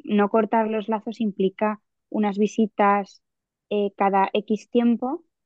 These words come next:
en las que, en lo, en, en las que mantienen, eh, pues, la relación, ¿no? Estas visitas están, están reguladas por la comunidad y, y están supervisadas, pero, pero se mantienen y, y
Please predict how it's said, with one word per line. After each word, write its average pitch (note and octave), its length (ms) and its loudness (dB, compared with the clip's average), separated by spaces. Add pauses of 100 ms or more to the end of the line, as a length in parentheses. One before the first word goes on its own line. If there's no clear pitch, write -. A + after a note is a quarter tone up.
(200)
en G3+ 140 -4
las F#3 220 -4
que, G3+ 180 -2
en G3+ 200 -2
lo, F#3+ 160 0
en, F#3+ 540 2
en F3+ 240 -2
las E3+ 140 -10
que F#3+ 80 -6
mantienen, F#3 840 2
eh, F#3 640 -2
pues, F3 180 -8
la F3 420 -4
relación, F3 540 -6
¿no? G#3 160 -4 (280)
Estas F#3 200 -4
visitas F#3+ 360 2
están, F#3 840 -2
están F3 280 -10
reguladas F#3 760 0
por G3 200 -2
la F3+ 180 0
comunidad F#3 540 0 (600)
y, G3+ 680 0
y F#3 220 -2
están F3 260 -8
supervisadas, F#3+ 840 -2 (580)
pero, F#3+ 460 4
pero F3 180 -2
se F3+ 120 -8
mantienen F#3 640 0
y, E3+ 540 -4
y F3 260 -6